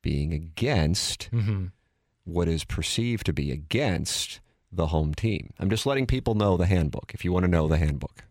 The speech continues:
Speaker 1: you know. Uh, I got it at my twenty-fifth anniversary of being in the, uh, sports media.
Speaker 2: At the
Speaker 1: On
Speaker 2: gala?
Speaker 1: Yeah, the gala. There, that was a jubilee.
Speaker 2: Yeah,
Speaker 1: At,
Speaker 2: it was.
Speaker 1: at, uh,
Speaker 2: It
Speaker 1: Log
Speaker 2: was really
Speaker 1: Cabin.
Speaker 2: special. Yep.
Speaker 1: And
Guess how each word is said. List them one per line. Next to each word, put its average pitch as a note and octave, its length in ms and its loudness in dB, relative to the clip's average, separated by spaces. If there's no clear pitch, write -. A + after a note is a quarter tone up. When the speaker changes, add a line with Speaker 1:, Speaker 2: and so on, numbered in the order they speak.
Speaker 1:
you D2+ 80 -2
know. D2+ 220 -6
Uh, E2 80 -8
I E2+ 140 -2
got F#2 200 2
it E2 60 -2
at E2 100 -4
my D#2 180 0
twenty-fifth - 580 -2
anniversary D2 600 -4
of - 140 -14
being C#2+ 300 -4
in - 140 -8
the, - 300 -8
uh, E2 60 -8
sports - 380 -10
media. - 280 -4
Speaker 2:
At A2 120 -2
the G#2+ 80 -2
Speaker 1:
On G2+ 120 4
Speaker 2:
gala? A#2 300 4
Speaker 1:
Yeah, F2+ 180 0
the F2 120 -2
gala. F2+ 280 2
There, G#2 200 0
that F#2+ 120 2
was G2 140 2
a E2+ 60 -2
jubilee. E2 520 0
Speaker 2:
Yeah, A2+ 180 4
Speaker 1:
At, F#2+ 40 4
Speaker 2:
it - 60 0
was. G#2 240 2
Speaker 1:
at, F2+ 80 2
uh, - 20 2
Speaker 2:
It E2+ 60 0
Speaker 1:
Log F#2 160 2
Speaker 2:
was F2 80 -2
really G#2 100 4
Speaker 1:
Cabin. G2 160 0
Speaker 2:
special. G#2 320 -4
Yep. G#2 140 -6
Speaker 1:
And G#2 1160 0